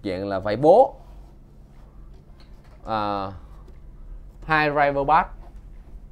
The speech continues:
Không biết mở cái, cái, cái củ này sao luôn các bạn ạ. Chán ghê.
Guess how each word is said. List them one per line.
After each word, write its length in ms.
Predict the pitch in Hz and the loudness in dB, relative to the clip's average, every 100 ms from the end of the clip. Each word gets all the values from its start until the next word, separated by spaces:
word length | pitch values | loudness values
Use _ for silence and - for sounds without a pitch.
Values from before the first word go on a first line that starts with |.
| - 95 - 92 | -16 -16 -14 -8
Không 140 | 110 | -4
biết 220 | 151 151 | -4 -4
mở 260 | 131 98 117 | -6 -2 -2
cái, 80 | 151 | -4
cái, 160 | 151 | -8
cái 100 | 135 | -14
củ 220 | 127 104 139 | -8 -8 -8
này 200 | 95 92 | -8 -8
sao 300 | 120 107 104 | -6 -4 -4
luôn 140 | 101 | -6
các 60 | 110 | -10
bạn 140 | 90 | -10
ạ. 80 | 85 - - - - - - - - - | -14 -14 -16 -14 -16 -16 -16 -14 -16 -14
Chán 220 | - 120 156 | -6 -4 0
ghê. 240 | 117 101 | 0 0